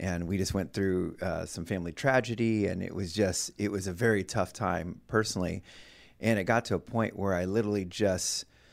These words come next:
fell before God on the floor and started crying out to him and just started praying. And, and I was like, "God, I, I, I need you so bad." And, um, and I started changing a lot of things. I,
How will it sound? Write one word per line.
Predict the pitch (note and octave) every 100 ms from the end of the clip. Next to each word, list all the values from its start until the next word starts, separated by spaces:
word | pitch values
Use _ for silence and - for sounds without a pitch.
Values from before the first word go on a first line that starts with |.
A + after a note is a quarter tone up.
| - - - _ _
fell | - C3 A#2+
before | A2 A2 G#2+
God | F#2+ F#2+ F#2+ F2+
on | F2+ F#2+
the | F#2+
floor | - F#2+ F2 F2 F2 -
and | F#2+
started | - F#2 -
crying | - G2 F#2+
out | G2 G#2
to | -
him | G2 E2+
and | F2
just | F#2+
started | G#2 E2 -
praying. | - G#2 A2 F2+ E2 F2 -
And, | G2 F#2 F2
and | F#2 F#2+ F2 E2+ F2 -
I | - G2
was | F#2
like, | G2 F2
"God, | G2 G#2 E2+
I, | F#2+ F2 -
I, | F2+ G2 F2+ D#2 - - - - _ _ _ G2+ A2+
I |
need | A2+ A2+
you | G#2 G2+
so | - G2+
bad." | F2 F#2 G2 E2+ F2+ G2 - - -
And, | A#2 G#2 G2 -
um, | G2+ G2 F#2 F2 F2+ G2+ - - - - -
and | A#2+
I | B2
started | D#3+ G#3+
changing | - F3+ F#3 A2
a | F#2
lot | D#2+
of | F#2
things. | E2 - F#2+
I, | F2